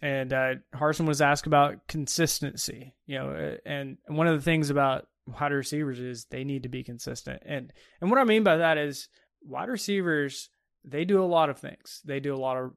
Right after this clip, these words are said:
blocking. They do a lot of running around. Uh, they need to know exactly where they're at at every point in the game. Every point of the play, know exactly where you're at. And there, there's a mindset that needs to be,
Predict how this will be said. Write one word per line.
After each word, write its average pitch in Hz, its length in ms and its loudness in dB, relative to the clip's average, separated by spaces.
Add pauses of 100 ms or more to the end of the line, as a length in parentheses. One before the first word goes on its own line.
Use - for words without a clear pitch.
(140)
blocking. 143 580 0
They 135 140 -6
do 127 220 -10
a 123 40 -10
lot 123 260 -8
of 123 220 -10 (140)
running 139 340 -6
around. 143 580 -2 (440)
Uh, 127 380 -6 (420)
they 143 240 -2
need 190 240 -2
to 170 80 -2
know 147 260 0
exactly 131 460 -2
where 127 240 -4
they're 123 180 -8
at 131 280 -2 (440)
at 135 100 -6
every 131 260 -6
point 127 240 -8
in 120 40 -12
the 127 80 -12
game. 117 220 -12 (340)
Every 135 280 -4
point 147 260 2
of 135 60 0
the 131 60 -2
play, 127 520 -2
know 131 220 -8
exactly 127 360 -6
where 127 120 -6
you're 123 160 -8
at. 123 240 -8 (420)
And 139 400 -6 (260)
there, 143 460 -4
there's 139 500 -4 (140)
a 147 80 -6
mindset 165 720 0
that 165 200 -8
needs 143 400 -6
to 139 80 -12
be, 127 520 -8